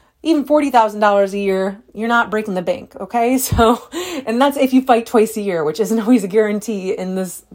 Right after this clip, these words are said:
line of, quote, work. So all that to say, I really started to look more seriously. And during twenty twenty, I had started fo-, following a lot of different fitness influencers and nutrition people and, and all of this stuff.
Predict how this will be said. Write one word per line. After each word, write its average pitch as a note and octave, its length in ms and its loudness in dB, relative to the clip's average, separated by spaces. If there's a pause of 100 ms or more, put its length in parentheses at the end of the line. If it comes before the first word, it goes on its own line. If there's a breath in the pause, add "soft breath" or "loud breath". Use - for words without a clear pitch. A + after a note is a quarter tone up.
line G3 460 -2
of, G3 440 -2 (120)
quote, F#3 320 -2
work. G3 420 -4 (480 loud breath)
So D#4 640 0
all D#4+ 160 4
that D#4+ 160 0
to D4+ 80 -8
say, A3 380 0
I E3+ 140 -6
really A3+ 460 -2
started G#3 280 -4
to G3+ 40 -6
look G3 200 -2
more F3+ 160 -4
seriously. E3 680 -6 (140)
And A3+ 340 -6
during F#4+ 440 -2 (340)
twenty D4 260 0
twenty, F#3+ 380 -4
I A3 80 -4
had B3+ 100 -4
started A3 320 -2
fo-, G3+ 300 -2
following F3+ 580 -2
a F#3+ 60 -2
lot F#3 340 2
of F#3 80 -8
different F3+ 460 -6 (440 loud breath)
fitness C#4 580 0
influencers A3 1200 0
and F#3 420 0
nutrition B3+ 480 -4
people G3 640 2
and, F3+ 280 -6
and G3+ 140 -6
all G3 160 0
of F3+ 80 -2
this F3 140 -2
stuff. - 280 -10